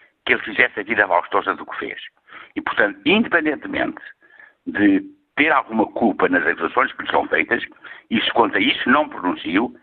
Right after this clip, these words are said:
A verdade é que ele merece um, um juízo de censura moral pela vida que fez ultimamente.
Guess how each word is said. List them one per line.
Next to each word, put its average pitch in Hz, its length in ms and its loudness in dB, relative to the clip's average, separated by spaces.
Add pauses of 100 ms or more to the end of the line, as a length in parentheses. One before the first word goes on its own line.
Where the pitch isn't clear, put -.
(300)
A 104 60 2
verdade 120 340 2
é 117 80 -2
que 117 120 -6
ele 107 100 -2
merece 175 760 0 (240)
um, 151 280 4
um 104 60 4
juízo 131 380 0
de - 140 -4
censura 120 560 4
moral 85 520 0 (680)
pela 110 160 4
vida 101 260 0
que - 120 -6
fez 98 200 0
ultimamente. 85 580 0